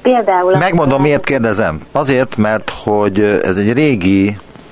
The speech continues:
Speaker 2: nem tudom mennyire, ö, hagyomány vagy, ö,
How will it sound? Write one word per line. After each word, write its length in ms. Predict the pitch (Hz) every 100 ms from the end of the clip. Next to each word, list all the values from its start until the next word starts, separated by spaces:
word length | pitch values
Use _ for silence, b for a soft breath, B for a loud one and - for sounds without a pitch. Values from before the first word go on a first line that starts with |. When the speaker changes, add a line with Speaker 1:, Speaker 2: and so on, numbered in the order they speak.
| - -
Speaker 2:
nem 220 | 92 113
tudom 220 | 101 90
mennyire, 580 | 92 95 92 85 87 85 - B B B B
ö, 400 | - 85 85 85 87 78 B B B -
hagyomány 680 | - 110 98 92 85 87 80
vagy, 260 | 80 76
ö, 220 | 85 82